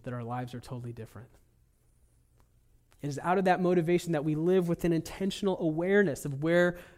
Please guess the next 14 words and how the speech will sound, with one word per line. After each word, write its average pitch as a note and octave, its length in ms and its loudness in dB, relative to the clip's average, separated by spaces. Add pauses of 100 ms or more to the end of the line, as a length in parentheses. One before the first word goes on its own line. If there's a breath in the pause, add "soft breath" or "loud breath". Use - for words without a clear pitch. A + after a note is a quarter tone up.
(180 loud breath)
God D#3 180 0
has D3 100 -6
put A#3 260 6
us A2 340 -4
and D3 120 -4
how E3+ 180 0
we're F3+ 160 4
to E3+ 140 0
live E3+ 280 4
in D#3+ 120 2
faith E3+ 560 -2
in D3+ 80 -2
those C#3+ 260 -2
spaces. - 680 -8